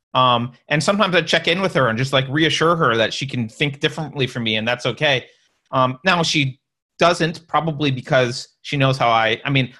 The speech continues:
I'm sure I still have an influence on her. I'm not saying that she doesn't, you know, react to what her, her dad's morals are, but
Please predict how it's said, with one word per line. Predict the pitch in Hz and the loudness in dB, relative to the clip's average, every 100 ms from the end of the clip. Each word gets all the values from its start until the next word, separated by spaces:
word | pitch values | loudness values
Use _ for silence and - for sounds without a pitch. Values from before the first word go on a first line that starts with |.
| - | -4
I'm | 156 | 0
sure | 190 | 2
I | |
still | 147 147 | 2 2
have | 139 | 2
an | 123 | 2
influence | 165 139 107 95 | 0 0 -4 -6
on | 95 95 | -10 -4
her. | 110 | -2
I'm | 110 | 0
not | 113 - | -2 -2
saying | 110 101 | -4 -2
that | 98 | -6
she | - | -6
doesn't, | 101 98 - _ _ _ _ | -6 -6 -14 _ _ _ _
you | - | -8
know, | 101 120 | -8 -4
react | 123 117 113 110 - - | 0 0 0 -4 -10 -8
to | 120 | -4
what | 110 - | -2 -2
her, | 120 107 98 110 | -2 -2 -2 -6
her | 110 | -4
dad's | 113 107 104 | -2 -2 -2
morals | 135 160 139 | 0 0 2
are, | 143 | 2
but | 165 202 | 2 -2